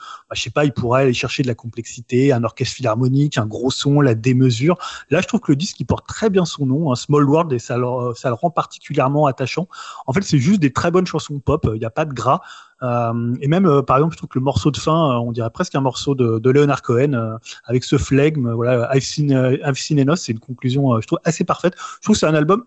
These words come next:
assez parfait, pas, euh, jamais, euh, génial et en même temps peut-être, mais, euh, je trouve, voilà, je trouve que c'est un très, très bon, juste un, un bon disque de pop en fait.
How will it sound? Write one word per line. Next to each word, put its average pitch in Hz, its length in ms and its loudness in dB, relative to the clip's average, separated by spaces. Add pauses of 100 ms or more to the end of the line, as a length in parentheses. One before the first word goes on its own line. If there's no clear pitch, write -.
assez 175 260 -4
parfait, 170 400 0
pas, 156 340 2
euh, 123 220 0 (360)
jamais, 170 640 0
euh, 131 260 2
génial 156 600 2
et 127 60 2
en 120 60 -2
même 123 120 -4
temps 147 120 -6
peut-être, 151 460 0
mais, 131 260 0
euh, 123 440 -4 (260)
je - 80 -18
trouve, 175 100 0
voilà, 143 160 4
je 147 80 -2
trouve - 120 -10
que - 40 -12
c'est 151 80 -2
un 131 60 -2
très, - 180 -4
très 185 160 0
bon, 156 140 -4
juste 165 260 0
un, 147 120 4
un 135 100 2
bon 131 180 2
disque 160 260 0
de 127 80 0
pop 117 260 -4
en 107 40 -8
fait. 117 200 -12